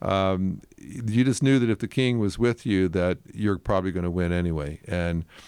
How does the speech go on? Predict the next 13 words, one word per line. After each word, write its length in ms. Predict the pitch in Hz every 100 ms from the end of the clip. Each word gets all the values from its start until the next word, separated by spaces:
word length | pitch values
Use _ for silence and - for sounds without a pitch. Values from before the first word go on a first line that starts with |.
| - - -
at 200 | 127 139
this 200 | 143 127
time, 400 | - 151 190 135
he's 160 | 117 104
gonna 160 | 135
eventually 560 | 117 104 156 196 120 98
go 420 | 92 104 101 101
to 240 | 98 - 85
France 640 | - 135 120 98 151 - 90
and 480 | 95 92 90 90
conquer 580 | - 113 110 110 107 87
France 600 | 85 113 139 90 92 -
and 420 | - 95 90 90